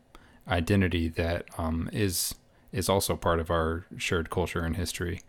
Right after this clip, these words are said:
Um, I'm curious if you could s-,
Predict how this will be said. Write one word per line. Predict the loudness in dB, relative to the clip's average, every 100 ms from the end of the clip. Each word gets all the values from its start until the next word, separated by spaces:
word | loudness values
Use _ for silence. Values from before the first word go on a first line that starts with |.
| -20 -14 -12 -2
Um, | 2 2 2 0
I'm | 0
curious | 4 4 6 4
if | 2
you | 0
could | 2 2 0 -6 -20 -20 -20 -20 -16 -16 -18 -20 -10
s-, | 0 2 2